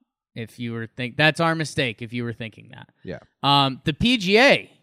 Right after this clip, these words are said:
Speaker 1: Championship is this weekend, so that's fun. We, we like a good golf tournament. Um, Bethpage Black, classic. Um,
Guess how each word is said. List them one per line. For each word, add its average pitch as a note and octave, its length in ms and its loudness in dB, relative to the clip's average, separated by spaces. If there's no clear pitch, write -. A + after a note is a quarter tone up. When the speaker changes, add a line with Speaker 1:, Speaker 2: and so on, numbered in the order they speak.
Speaker 1:
Championship F#3+ 680 0
is A#2 80 -12
this A#2+ 220 -10
weekend, A2+ 400 -14
so - 180 -6
that's C#3+ 240 0
fun. B2+ 400 -6
We, C#3 280 -2
we C#3 160 -2
like C#3 200 0
a C#3 60 -4
good B2+ 200 -10
golf C3 300 0
tournament. G2+ 500 -10
Um, A#2+ 480 0
Bethpage C3+ 600 0
Black, A#2 560 -2
classic. A#2+ 800 -4
Um, B2 480 2